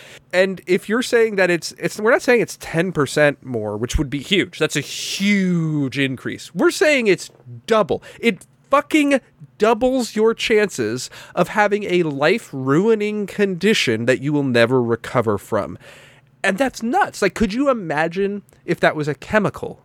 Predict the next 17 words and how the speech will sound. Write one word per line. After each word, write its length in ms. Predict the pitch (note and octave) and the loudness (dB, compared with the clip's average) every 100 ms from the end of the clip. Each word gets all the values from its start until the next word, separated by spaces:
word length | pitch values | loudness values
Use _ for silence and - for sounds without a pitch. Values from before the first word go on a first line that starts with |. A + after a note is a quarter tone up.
| _ | _
that 220 | - B2+ - | 0 2 2
doubled 280 | A#2+ A#2 | 2 2
adult 300 | G#2+ A#2+ A2 | 0 0 -2
schizophrenia? 480 | - - - - A2 | -2 -6 -6 -4 -6
If 80 | A#2 | -2
we 120 | G3 | -4
found 320 | - B3+ B3 A3+ | 0 2 2 2
out 160 | G#3+ | 2
that 160 | F3 - | 0 0
fucking 240 | G3+ F#3 | 0 0
Splenda 720 | - - - F3+ G#3 B2 G#2+ A2+ - - - - D3+ | -4 -10 -2 -2 0 -2 -4 -8 -16 -20 -20 -16 -2
doubled 400 | F#3+ F#3 G3+ F#3+ | 2 4 4 4
adult 340 | E3 F3+ G3 | 4 4 4
schizophrenia, 640 | - - F#3+ G3 - B3+ A3+ | 0 0 2 2 0 0 2
it 80 | G3+ | 0
would 80 | |
be 140 | G3+ | -2